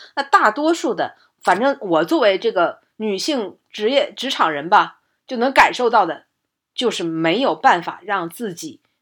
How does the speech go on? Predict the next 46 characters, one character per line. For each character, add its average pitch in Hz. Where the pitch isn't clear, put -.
实 -
现 165
饮 160
食 147
自 151
由。 127
就 294
是 240
基 339
本 233
上 170
所 214
有 330
的 190
女 180
性， 170
我 151
认 254
识 -
所 226
有 202
的 170
女-， 151
男 160
性 294
我 202
不 175
知 170
道， 151
都 269
有 170
这 208
方 190
面 180
的 151
焦 160
虑， 160
就 269
是 180
不 254
能 160
饮 170
食 156
自 156
由。 98
就 214